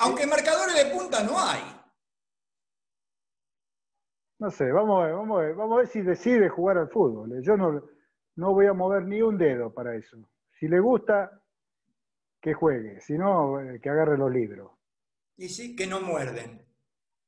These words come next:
Speaker 2: <laughs>
Speaker 1: Néstor, gracias.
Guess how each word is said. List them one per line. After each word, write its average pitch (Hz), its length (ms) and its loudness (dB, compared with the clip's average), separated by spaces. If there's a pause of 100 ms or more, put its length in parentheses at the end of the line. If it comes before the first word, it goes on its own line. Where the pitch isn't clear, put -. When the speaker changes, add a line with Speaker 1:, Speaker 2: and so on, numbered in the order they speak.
(1800)
Speaker 2:
<laughs> - 0 -
Speaker 1:
Néstor, 147 960 -6
gracias. - 720 -12